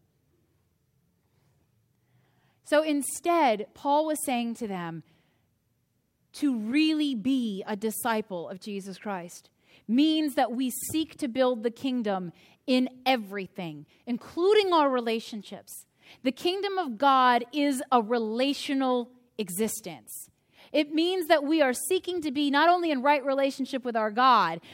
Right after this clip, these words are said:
because we understand that we are cleansed by the blood of the cross, but that we seek to be in right relationship with others.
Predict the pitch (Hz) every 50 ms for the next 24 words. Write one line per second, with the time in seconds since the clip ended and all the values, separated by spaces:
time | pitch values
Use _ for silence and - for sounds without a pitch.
0 | - _ 240 240 277 277 254 247 285 285 294 277 262 254 247 - - 294 285 285
1 | 262 247 233 247 240 226 214 - - 294 285 269 254 233 208 220 233 233 220 220
2 | 208 233 233 226 220 190 196 - - 294 277 240 196 170 - - - - - -
3 | - _ 269 240 285 277 262 269 269 254 269 - - 359 349 - - 339 269 311
4 | 302 277 254 240 269 269 277 277 - 262 262 254 254 247 - 262 233 - 254 214
5 | - 226 214 - - 220 214 202 185 151 160